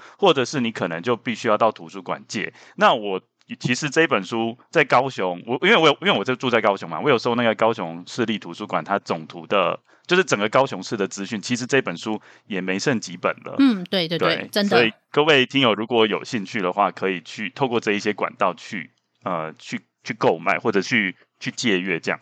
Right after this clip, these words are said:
Speaker 1: 子。
Speaker 2: 嗯，其实西泽保彦，我，我，我个人认为他到现在都还是有出作品，我觉得他的推理小说也很好看啊，可是我不知道为什么就是在台湾
Speaker 1: 但他书很难买，他的书都非常难买。
Speaker 2: 真的，真的，我要不是因为年轻，
Speaker 1: 对。嗯。
Speaker 2: 年轻很小的时候，很小很小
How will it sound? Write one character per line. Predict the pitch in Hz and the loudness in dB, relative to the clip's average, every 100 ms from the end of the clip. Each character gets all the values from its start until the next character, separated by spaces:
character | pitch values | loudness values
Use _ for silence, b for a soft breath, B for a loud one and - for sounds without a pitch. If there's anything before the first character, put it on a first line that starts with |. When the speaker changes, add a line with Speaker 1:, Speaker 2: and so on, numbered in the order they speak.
| - | -12
Speaker 1:
子。 | - _ - | -20 _ 0
Speaker 2:
嗯， | 247 190 165 B B B | 0 0 -6 B B B
其 | - 349 | 0 2
实 | 392 392 | 4 2
西 | - 349 | 2 2
泽 | 285 233 | 2 0
保 | 247 202 180 | 2 2 0
彦， | 226 254 226 202 _ _ | 0 0 0 -4 _ _
我， | 262 | 0
我， | 262 277 262 233 | 0 -2 2 4
我 | 233 | 4
个 | 233 392 349 | 4 4 4
人 | 233 247 | 4 4
认 | 302 | 4
为 | 233 220 | 4 2
他 | 277 | 2
到 | 294 285 | 2 2
现 | 302 269 | 2 2
在 | 254 | 2
都 | 240 | 2
还 | 240 208 | 2 2
是 | 247 | 2
有 | 190 | 0
出 | - 220 | 0 -2
作 | 233 214 | 2 0
品， | 190 | 0
我 | 269 | 0
觉 | 262 | 2
得 | 370 | 4
他 | 440 | 4
的 | 440 | 2
推 | 302 | 2
理 | 339 | 4
小 | 269 | 2
说 | 175 269 | 2 2
也 | 185 | 2
很 | 202 | 0
好 | 220 - | -2 -2
看 | 196 202 | -4 0
啊， | 170 | 0
可 | 196 | 2
是 | 208 | 2
我 | 311 185 | 2 2
不 | 208 | 2
知 | |
道 | 226 | 2
为 | 247 254 | 4 2
什 | 196 | 0
么 | 170 | 0
就 | 214 | 0
是 | 240 | 0
在 | 262 302 | 2 0
台 | - - | 2 4
湾 | 247 | 6
Speaker 1:
但 | 190 | 6
他 | |
书 | 202 | 6
很 | 240 123 | 4 4
难 | 104 92 | 2 0
买， | 113 104 78 80 | 2 2 2 0
他 | 170 | 2
的 | 156 | 2
书 | 151 | 2
都 | 135 | 2
非 | 127 120 | 4 2
常 | 110 87 | 2 -2
难 | 76 | -6
买。 | 80 - 98 - | -6 -12 -14 -4
Speaker 2:
真 | 277 269 | 2 2
的， | 254 | 2
真 | 247 269 | 2 2
的， | 233 | 2
我 | 202 | 2
要 | 285 | 0
不 | 269 269 | 0 0
是 | 277 | 2
因 | 277 | 4
为 | 285 262 240 | 4 4 0
年 | 226 214 226 | -2 0 0
轻， | 254 - | -2 -2
Speaker 1:
对。 | |
嗯。 | 240 | 2
Speaker 2:
年 | 226 247 | 4 4
轻 | - 277 285 | 4 4 4
很 | 233 | 2
小 | 247 - 190 | 0 0 0
的 | 165 | 0
时 | 156 185 | -8 -6
候， | 180 | -2
很 | 185 240 | 0 2
小 | - 160 | 0 -2
很 | 175 | -4
小 | - 151 | -2 -4